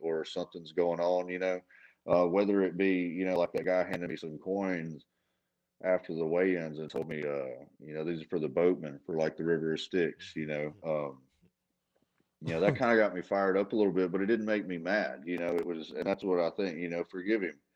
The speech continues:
Speaker 1: You know, he doesn't understand what he just did. Um, you know, he didn't understand that that just sealed his fate, <laughs> you
Speaker 2: Yeah.
Speaker 1: know, and that's just the way it's gonna go, you know, so, you know, um, you don't ever understand somebody's, uh,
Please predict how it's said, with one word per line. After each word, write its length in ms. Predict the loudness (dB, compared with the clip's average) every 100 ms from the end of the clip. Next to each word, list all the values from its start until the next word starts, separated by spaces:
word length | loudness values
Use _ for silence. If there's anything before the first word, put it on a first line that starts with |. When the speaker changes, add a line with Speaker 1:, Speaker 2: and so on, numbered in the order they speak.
| _ _ _ -6
Speaker 1:
You 80 | -2
know, 80 | 2
he 100 | 4
doesn't 180 | 4
understand 380 | 2 -2 -4 -2
what 100 | -2
he 60 | -4
just 140 | -6
did. 260 | -4 -2 -4 _ _ _ _ _ _ -2
Um, 440 | 0 0 -2 -10 -10
you 140 | -6 -2
know, 160 | -2
he 120 | 2
didn't 200 | 2 2
understand 500 | 0 -2 -2 -2 0
that 240 | -2 -4 0
that 200 | 0 0
just 240 | -4 -4
sealed 220 | -2 0 0
his 120 | -2
fate, 340 | 0 0 -2 -8
<laughs> 120 | -14 -2
you 80 |
Speaker 2:
Yeah. 180 | 4 4
Speaker 1:
know, 300 | 6 4 4
and 100 | 4
that's 200 | 2 0
just 220 | -4 -4
the 80 | 0
way 220 | 2 4
it's 220 | 4 0 -4
gonna 200 | -4 0
go, 280 | 2 2 0
you 120 | -2
know, 160 | 0 -2
so, 400 | 0 2 2 0 -6 _ _ _ _ _ _ _ _ 0
you 80 | 2
know, 160 | 4
um, 340 | 4 2 -2 -10 -8
you 100 | -4
don't 160 | -2 0
ever 220 | 2 2
understand 500 | 0 -6 -4 -4 -6
somebody's, 480 | -4 -2 -2 -2
uh, 140 | -4